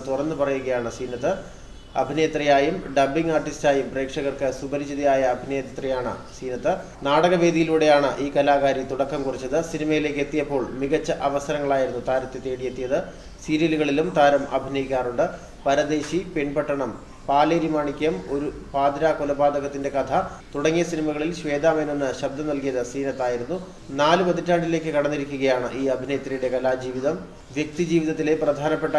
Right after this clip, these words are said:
കാര്യങ്ങളിലൊന്നായ വിവാഹത്തെക്കുറിച്ചുള്ള തുറന്നുപറച്ചിലുമായി രംഗത്തെത്തിയിരിക്കുകയാണ് താരം ഇപ്പോൾ. മുൻനിര സംവിധായകർക്കും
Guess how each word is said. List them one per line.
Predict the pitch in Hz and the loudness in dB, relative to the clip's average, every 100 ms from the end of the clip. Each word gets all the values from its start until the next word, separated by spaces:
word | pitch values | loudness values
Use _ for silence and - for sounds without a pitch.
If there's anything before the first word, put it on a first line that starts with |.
| 143 | 4
കാര്യങ്ങളിലൊന്നായ | 143 143 143 143 139 139 135 131 127 | 4 4 0 0 0 0 2 2 2
വിവാഹത്തെക്കുറിച്ചുള്ള | 135 143 147 143 135 127 131 127 127 | 2 2 0 -6 -4 -6 -4 -4 -4
തുറന്നുപറച്ചിലുമായി | 135 147 143 139 135 131 131 120 - - - 120 | -4 -2 -2 -2 -4 -4 -2 -2 -4 -12 -14 -4
രംഗത്തെത്തിയിരിക്കുകയാണ് | 131 147 143 135 135 127 127 127 120 113 123 | -2 -2 -4 -4 -4 -4 -2 0 0 -2 -2
താരം | 123 123 123 120 | -2 -2 -6 -6
ഇപ്പോൾ. | 143 190 175 - - - 135 | -4 -4 -8 -18 -18 -6 -2
മുൻനിര | 156 160 165 | 0 0 0
സംവിധായകർക്കും | 156 147 143 147 143 139 156 | -2 -4 2 4 4 2 -2